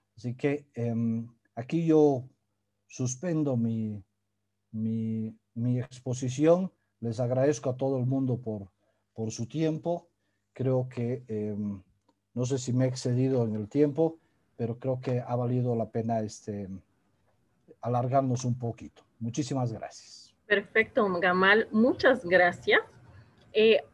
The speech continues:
Speaker 2: vamos a hacer la siguiente hermenéutica. Yo en este momento le voy a ceder la palabra a Jimmy Méndez, que es el subgerente de canales presencia-, presenciales de, de Viva. Mientras,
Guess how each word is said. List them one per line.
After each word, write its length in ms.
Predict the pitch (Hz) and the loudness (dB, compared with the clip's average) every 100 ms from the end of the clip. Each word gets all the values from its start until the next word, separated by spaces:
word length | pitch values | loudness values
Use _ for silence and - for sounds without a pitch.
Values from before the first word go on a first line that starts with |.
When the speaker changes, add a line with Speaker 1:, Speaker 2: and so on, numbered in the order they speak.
| _ _ | _ _
Speaker 2:
vamos 440 | 214 262 571 554 - | 2 2 6 4 4
a 40 | |
hacer 200 | 277 247 | 4 6
la 140 | 254 | 6
siguiente 400 | 247 185 208 220 | 2 2 2 6
hermenéutica. 1000 | 214 185 202 185 185 175 202 190 220 370 - _ - | 8 6 4 2 2 2 -2 2 2 2 -8 _ -14
Yo 240 | 208 339 - | 2 2 4
en 120 | 240 | 2
este 240 | 285 - | 2 2
momento 420 | 294 233 202 214 214 | 4 4 2 2 2
le 80 | |
voy 160 | 202 220 | 4 4
a 80 | 294 | 4
ceder 400 | - 220 196 208 | 2 2 4 4
la 180 | 208 208 | 2 2
palabra 520 | 190 185 180 208 214 | 4 6 6 4 2
a 80 | 196 165 | -2 -2
Jimmy 300 | 208 233 214 | 2 4 4
Méndez, 560 | 180 175 170 214 - - - - - - | 2 0 4 2 2 -12 -20 -20 -20 -10
que 220 | - 240 | 2 4
es 120 | 311 339 | 4 0
el 140 | 254 | -4
subgerente 580 | - 208 _ 214 220 247 | -4 -20 _ 0 0 0
de 140 | 208 190 | -2 0
canales 400 | 185 190 208 - | -2 0 0 -4
presencia-, 540 | 190 196 190 190 180 - | -8 -6 -4 0 0 -2
presenciales 920 | - 202 202 196 - 202 190 226 226 - - - - _ | -2 -2 0 -4 0 2 4 2 -2 -16 -20 -20 -20 _
de, 460 | 190 202 202 190 - | 6 8 8 6 2
de 160 | 202 196 | 0 2
Viva. 360 | 220 269 175 - - _ _ - - - _ _ | 4 4 4 0 -18 _ _ -20 -20 -20 _ _
Mientras, 600 | 285 330 320 349 370 | 8 8 8 6 6